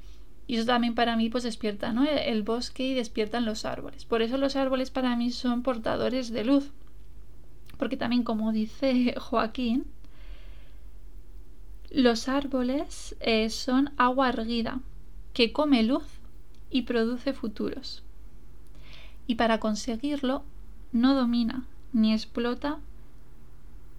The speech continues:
ni compra. Todo lo contrario.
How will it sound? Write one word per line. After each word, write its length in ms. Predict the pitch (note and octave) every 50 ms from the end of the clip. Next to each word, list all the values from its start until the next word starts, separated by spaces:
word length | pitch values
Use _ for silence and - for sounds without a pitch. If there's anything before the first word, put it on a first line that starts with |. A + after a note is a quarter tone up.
| - - - - - - - - - - -
ni 180 | A#3+ A3+ A3+
compra. 460 | - - A3 G#3+ G#3 G3 - - C4+ - - - - - - - - - - - - - - - -
Todo 220 | - B3 B3 C4+
lo 140 | C4 B3+ A3
contrario. 600 | - G#3+ G#3 G#3 G#3 A3 A3 A3+ A#3+ A#3 B3 -